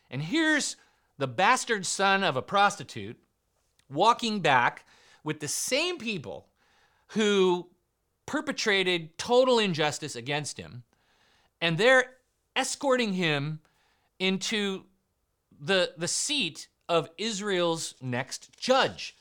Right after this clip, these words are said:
which is the highest ranking position in the country, man. If that,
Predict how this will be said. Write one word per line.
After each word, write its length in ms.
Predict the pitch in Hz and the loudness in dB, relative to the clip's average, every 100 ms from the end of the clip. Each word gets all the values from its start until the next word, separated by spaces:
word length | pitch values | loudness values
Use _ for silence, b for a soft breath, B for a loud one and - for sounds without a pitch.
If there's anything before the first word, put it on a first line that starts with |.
| b _ | b _
which 180 | 160 180 | -6 -2
is 200 | 165 - | -4 -4
the 160 | 156 | -8
highest 580 | 131 - 233 240 240 - | -8 -4 0 0 0 -4
ranking 500 | 175 185 185 185 175 b b b - | -4 -4 -2 -4 -6 b b b -6
position 580 | 165 185 247 131 117 135 b b b _ | -4 -2 -2 -4 -6 -10 b b b _
in 220 | 160 165 170 | -4 -4 -4
the 80 | |
country, 420 | 165 190 175 - 98 | -2 0 -2 -4 -8
man. 300 | 107 113 110 | -6 -6 -6
If 100 | - | 0
that, 420 | 170 190 - | 4 4 2